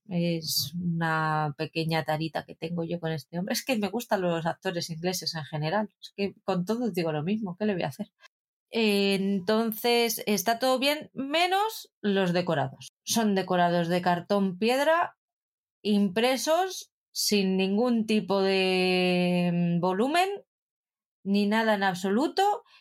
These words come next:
y a mí se me iba la atención, aparte de que estaba viéndolo en inglés y subtítulos, eso es muy importante, ¿vale? Porque cuando yo veo una serie así, mi atención su-, suele irse por los cerros de Úbeda.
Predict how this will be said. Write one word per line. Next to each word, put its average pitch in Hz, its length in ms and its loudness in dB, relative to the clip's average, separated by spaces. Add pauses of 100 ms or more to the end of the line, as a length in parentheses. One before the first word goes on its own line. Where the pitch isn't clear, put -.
(120)
y 202 140 0
a 190 100 4
mí 254 380 0
se 214 200 2
me 196 160 2
iba 202 200 2
la 185 80 4
atención, 190 580 0
aparte 226 400 0
de 269 140 0
que 254 80 0
estaba 247 320 2
viéndolo 240 320 0
en 233 100 0
inglés 190 300 2
y 185 80 2
subtítulos, 214 560 0
eso 262 180 2
es 247 80 -2
muy 233 140 2
importante, 175 500 0
¿vale? 214 240 2
Porque 190 360 -2
cuando 190 260 0
yo 247 360 0
veo 269 160 2
una 247 200 0
serie 214 240 0
así, 254 360 0 (200)
mi 208 120 4
atención 202 520 2
su-, 254 340 -2
suele 262 340 2 (560)
irse 240 560 2
por 214 140 0
los 190 160 0
cerros 196 340 2
de 156 80 0
Úbeda. 135 380 -2